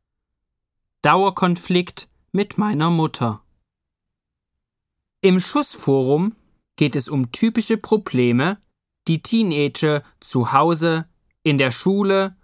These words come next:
oder mit ihrer Clique haben. Was ist dein Problem, Silke?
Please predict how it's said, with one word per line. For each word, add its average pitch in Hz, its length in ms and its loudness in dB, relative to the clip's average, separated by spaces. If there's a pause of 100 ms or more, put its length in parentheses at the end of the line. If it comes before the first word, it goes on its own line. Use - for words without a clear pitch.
(300)
oder 202 240 4
mit 208 240 0
ihrer 160 240 2
Clique 190 420 -2
haben. 123 500 0 (760)
Was 202 240 2
ist - 240 -4
dein 240 200 2
Problem, 131 540 0
Silke? 131 580 -2